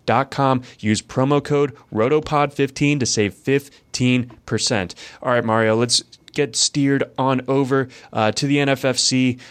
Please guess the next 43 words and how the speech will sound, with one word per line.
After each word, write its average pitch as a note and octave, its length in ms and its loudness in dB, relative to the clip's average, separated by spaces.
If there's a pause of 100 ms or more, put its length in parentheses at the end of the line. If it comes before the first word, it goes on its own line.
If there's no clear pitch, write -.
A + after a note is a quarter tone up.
Um, G#2 200 -2
let's A#2+ 160 0
start D3+ 240 2
out D3+ 160 0
with, A2+ 180 0
with A2 240 -2
your B2+ 220 2
draft. A#2+ 420 0
Yours C3 300 -2
took C3 240 -4
place B2 340 0
on A2 220 0
Friday, C3 480 0
so A2+ 340 0 (200)
a A#2 60 -6
couple D3+ 300 0
of C#3 80 0
guys C3+ 380 2
will, A#2+ 180 0
will A2 300 2
obviously A2+ 500 0
have G2+ 140 0
had, A2 320 0 (260)
um, G2 220 -2
very A2 260 2
different B2+ 380 -2
A A#2+ 100 2
D A#2 140 0
Ps A2+ 400 0 (120)
since C3 300 0
then. B2 340 2 (220)
Uh, F#2 240 2 (320)
we B2+ 160 0
can, B2 220 -2
we A#2 80 0
can A#2 100 -2
get A#2+ 140 0
into A#2 180 0
some A#2+ 180 2
of A#2 60 0
the, A2+ 200 -2
that A2 260 -2
movement, C3 580 0